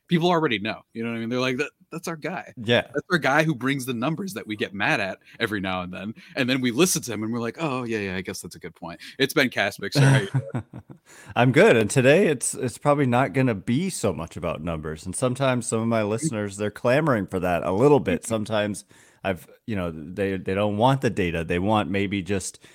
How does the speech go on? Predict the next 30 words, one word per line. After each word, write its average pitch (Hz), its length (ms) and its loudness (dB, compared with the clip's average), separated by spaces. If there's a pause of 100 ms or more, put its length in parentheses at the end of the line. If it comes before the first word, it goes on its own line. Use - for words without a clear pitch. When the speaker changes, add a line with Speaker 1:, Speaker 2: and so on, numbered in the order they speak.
(160)
Speaker 2:
to - 80 -2
let 107 300 4
the 113 80 0
hate 95 340 -2
flow. - 600 0 (280)
And 98 160 -2
I - 40 2
Speaker 1:
Yeah, 127 100 2
Speaker 2:
think 104 180 -2
Speaker 1:
man. 107 60 0
Speaker 2:
we're 107 80 2
gonna 101 200 2
let 92 220 0
that 104 140 2
happen. 139 340 -2
And 101 120 -2
this 135 160 2
has 135 100 -6
been 135 180 4
Speaker 1:
Absolutely. 113 180 4
Speaker 2:
a 120 40 10
very 151 160 8
interesting 165 520 2
offseason 156 540 2
for 147 100 0
the 131 80 2
Giants 123 480 0
in 110 100 -4
terms 123 340 -4
of 104 180 -4